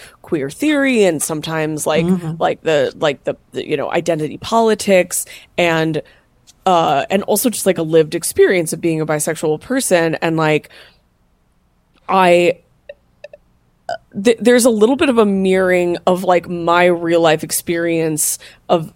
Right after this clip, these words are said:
Speaker 1: of being bisexual and the sort of just, like, you know, agonies and <laughs> ecstasies thereof with, like,
Speaker 2: Yeah.
Speaker 1: the agonies and ecstasies of a bisexual character, because it's like, if you really want to get the, like, full representation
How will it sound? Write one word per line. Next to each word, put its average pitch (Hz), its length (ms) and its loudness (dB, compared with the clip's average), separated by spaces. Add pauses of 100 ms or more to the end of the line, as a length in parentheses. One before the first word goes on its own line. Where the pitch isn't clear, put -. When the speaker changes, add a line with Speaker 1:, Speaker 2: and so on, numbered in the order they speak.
Speaker 1:
of 165 180 0
being 165 360 2 (340)
bisexual 160 560 0
and 156 120 -4
the 151 60 -4
sort 156 240 -4
of 151 120 -8
just, - 200 -10
like, 156 340 -2
you 160 160 -6
know, 147 220 -4
agonies 160 420 -2
and 160 120 -2
<laughs> - 20 -14
ecstasies 262 680 0
thereof 190 520 4 (240)
with, 190 240 2
like, 170 300 0
Speaker 2:
Yeah. 151 340 2 (180)
Speaker 1:
the 185 220 -2
agonies 175 440 0
and 180 100 0
ecstasies 170 600 -2 (100)
of 160 420 2
a 170 120 2
bisexual 165 680 -2
character, 294 640 -2
because 208 260 -2
it's 202 140 -4
like, 190 220 4 (500)
if 220 180 2
you 208 300 -2
really 233 380 -2
want 185 420 -2
to 196 100 -4
get 185 300 0
the, 185 100 2
like, 175 240 -4
full 185 540 -2
representation 170 1800 -2